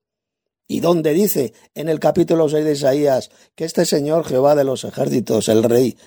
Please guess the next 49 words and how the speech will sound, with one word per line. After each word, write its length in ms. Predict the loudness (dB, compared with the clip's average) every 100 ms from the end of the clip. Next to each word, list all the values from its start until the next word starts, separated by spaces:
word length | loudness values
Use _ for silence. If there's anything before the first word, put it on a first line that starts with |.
| _
es 180 | -14 -10
el 120 | -10
Espíritu 320 | -8 -4 -2
Santo? 260 | 0 0 2
A 60 | 2
ver, 160 | 2
a 60 | 2
ver, 160 | 2
a 60 | 2
ver, 200 | 0 -2 _ -20 -10
¿dónde? 400 | -4 -2 0 0
Dime 200 | 0 0
usted, 360 | 0 2 2 2 -8 -12
porque 260 | -8 -2 2
el 280 | 2 0 -4 -4
capítulo 500 | -2 -2 2 2 2
tiene 480 | 0 -2 -2 -4 _ _ _ _ _ _ _ _
del 200 | -4 0
versículo 420 | 0 -2 -4 -4 -2
uno 120 | -2
hasta 180 | 0 0
el 60 |
versículo 460 | 0 0 0 2 0
trece. 420 | -2 -6 -8 -12 _ _ _ _ _ _ _
Trece 280 | -12 -4 -2
versículos. 600 | -2 -2 -2 0 -2 -6 _ -4
Dime 280 | 0 2
usted, 320 | 2 4 2 2
dígame 360 | 4 4 4
usted 280 | 2 2 -2 0
en 260 | -2 0
qué 100 | 2
versículo 640 | 2 2 -4 -2 2 2 0 _ -16
se 240 | -4 0
dice 300 | 2 2 0
que 80 | 0
este 200 | 0 0
señor 360 | 0 0 2 2
Jehová 260 | 4 4
de 60 | 4
los 160 | 2 0
ejércitos 340 | -2 0 0
es 140 | 2
el 100 | 2
Espíritu 460 | 2 0 -2 -2 -2
Santo. 280 | -6 -10 -2
¿Dónde 200 | 2 4
lo 80 | 2
dice? 240 | 0 -12